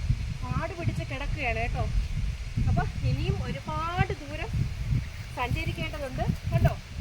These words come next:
ഈ വഴിയാണ് ഈ ഏന്നിപ്പാറ എന്ന് പറയുന്ന സ്ഥലത്ത് പോകേണ്ടത്. അപ്പൊ ഏന്നിപ്പാറ നല്ല ഒരു പ്രത്യേക വൈബുള്ള ഒരു സ്ഥലം എന്നാണ് ആ ചേട്ടൻ പറഞ്ഞ് നിങ്ങൾ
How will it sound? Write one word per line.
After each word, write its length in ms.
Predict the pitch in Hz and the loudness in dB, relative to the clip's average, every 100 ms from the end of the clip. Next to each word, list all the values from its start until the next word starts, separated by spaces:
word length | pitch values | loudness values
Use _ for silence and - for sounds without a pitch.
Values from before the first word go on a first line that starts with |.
| - - - - 285 | -4 -2 -4 -4 -4
ഈ 40 | 370 359 | -4 -2
വഴിയാണ് 560 | 262 285 330 269 285 453 - 302 | -2 0 2 2 0 -2 -6 -4
ഈ 40 | 339 269 | 0 4
ഏന്നിപ്പാറ 500 | 247 285 349 311 302 339 294 247 | 4 4 4 4 4 4 2 0
എന്ന് 140 | 262 254 | 0 0
പറയുന്ന 300 | 233 254 302 | 0 0 0
സ്ഥലത്ത് 320 | - 220 247 254 | -2 -2 -6 -4
പോകേണ്ടത്. 460 | 233 226 240 233 330 - - - - | -4 -2 -4 -4 -6 -8 -14 -12 -6
അപ്പൊ 120 | 269 392 277 | 0 2 4
ഏന്നിപ്പാറ 420 | 277 330 339 311 320 427 - 294 254 | 2 4 8 10 10 6 -4 0 2
നല്ല 340 | 254 294 349 311 | 2 4 6 8
ഒരു 200 | 277 359 - - | 6 2 -4 -6
പ്രത്യേക 500 | 254 - 285 311 349 349 | -6 -2 2 4 4 4
വൈബുള്ള 520 | 247 262 269 294 311 233 | 4 4 2 6 6 6
ഒരു 220 | 240 277 - | 2 0 0
സ്ഥലം 320 | 262 214 262 | 2 2 2
എന്നാണ് 500 | 254 233 247 294 - | 2 0 0 -4 -6
ആ 60 | 214 | -4
ചേട്ടൻ 380 | 208 220 233 254 | 0 0 0 -2
പറഞ്ഞ് 240 | 240 240 240 | -4 -4 -6
നിങ്ങൾ 180 | 220 | -4